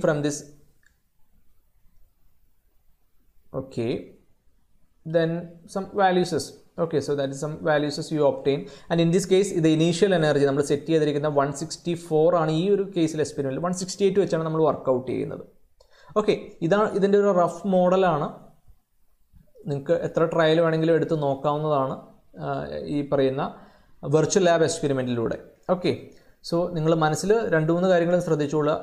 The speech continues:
എങ്ങനെ പ്ലേസ് ചെയ്യണം, ഈ പറയുന്ന എക്യുപ്മെന്റ് എങ്ങനെ പ്ലേസ് ചെയ്യണം, സ്പെസിമെൻ എങ്ങനെ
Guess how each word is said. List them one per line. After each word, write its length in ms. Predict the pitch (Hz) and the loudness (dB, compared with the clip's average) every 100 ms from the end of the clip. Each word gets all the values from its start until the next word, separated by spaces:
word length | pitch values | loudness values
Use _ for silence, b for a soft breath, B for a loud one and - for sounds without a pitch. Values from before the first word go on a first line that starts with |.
| 135 | -2
എങ്ങനെ 220 | 135 147 160 | -2 -2 0
പ്ലേസ് 320 | 147 139 139 - | 2 2 0 0
ചെയ്യണം, 280 | 156 135 180 - - 147 | 0 0 -4 -8 -14 -8
ഈ 40 | 139 | -2
പറയുന്ന 240 | 135 127 127 | 0 0 0
എക്യുപ്മെന്റ് 420 | 123 127 143 139 135 | -4 -6 -4 0 0
എങ്ങനെ 160 | 131 131 | 0 0
പ്ലേസ് 180 | 120 117 | 0 -2
ചെയ്യണം, 200 | 127 123 | -6 -4
സ്പെസിമെൻ 400 | 127 113 135 139 135 | -4 -4 -4 -2 -2
എങ്ങനെ 160 | 131 | -4